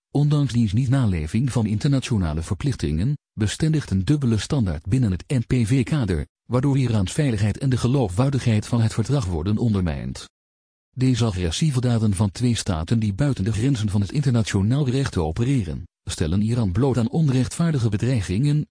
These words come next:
richten zich op haar vreedzame nucleaire programma en schenden haar soevereiniteit.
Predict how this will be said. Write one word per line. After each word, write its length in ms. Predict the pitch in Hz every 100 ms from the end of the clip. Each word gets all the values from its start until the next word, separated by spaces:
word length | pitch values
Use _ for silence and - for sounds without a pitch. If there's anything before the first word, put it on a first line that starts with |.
| _
richten 420 | - 117 139 160 135
zich 160 | 101
op 120 | 117 -
haar 160 | 110
vreedzame 640 | - 135 127 107 82 85
nucleaire 600 | 110 143 117 113 139 139
programma 560 | 120 107 139 92 78 101
en 160 | - 117
schenden 360 | - 165 147 120
haar 160 | 110
soevereiniteit. 880 | - 107 107 107 92 - 78 - -